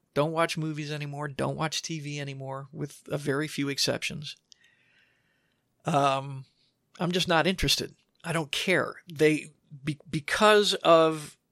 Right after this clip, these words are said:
wokeness, Hollywood,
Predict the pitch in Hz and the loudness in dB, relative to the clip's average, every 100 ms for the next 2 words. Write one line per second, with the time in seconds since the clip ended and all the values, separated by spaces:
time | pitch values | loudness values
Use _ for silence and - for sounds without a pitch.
0 | _ - 143 151 180 - 143 127 - - | _ -14 4 8 8 6 -4 -6 0 2
1 | - - - _ _ _ _ _ _ _ | 2 0 -8 _ _ _ _ _ _ _
2 | _ _ _ _ _ _ _ _ _ _ | _ _ _ _ _ _ _ _ _ _
3 | _ - 180 190 196 180 185 180 180 | _ 6 8 10 6 4 4 4 2